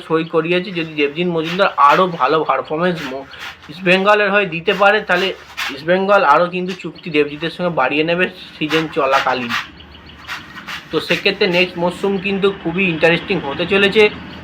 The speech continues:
প্রতিটা দলের জন্য। ইস্টবেঙ্গলও কিন্তু দুর্দান্ত দল গড়তে চলেছে,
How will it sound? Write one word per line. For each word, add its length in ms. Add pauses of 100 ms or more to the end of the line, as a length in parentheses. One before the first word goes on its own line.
(140)
প্রতিটা 380
দলের 360
জন্য। 200
ইস্টবেঙ্গলও 600
কিন্তু 220
দুর্দান্ত 480
দল 260
গড়তে 380
চলেছে, 420